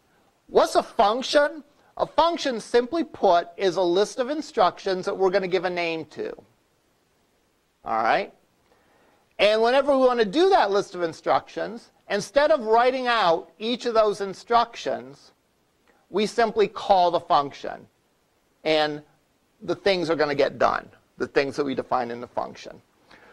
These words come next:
So let's look at this menu. I have on click of this L I, which is computer information system or health systems or whatever,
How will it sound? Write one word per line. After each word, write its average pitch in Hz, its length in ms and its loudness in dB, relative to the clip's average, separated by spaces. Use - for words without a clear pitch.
So 220 140 2
let's 311 220 2
look 330 180 0
at 254 120 0
this 220 180 0
menu. 175 500 -4
I 240 180 2
have 214 300 2
on 330 360 2
click 220 600 0
of 190 260 0
this 240 340 2
L 254 300 2
I, 143 500 0
which 180 260 0
is 170 140 -4
computer 175 480 -2
information 165 580 -2
system 147 640 -2
or 147 160 4
health 147 300 0
systems 143 500 -10
or 151 100 0
whatever, 131 560 2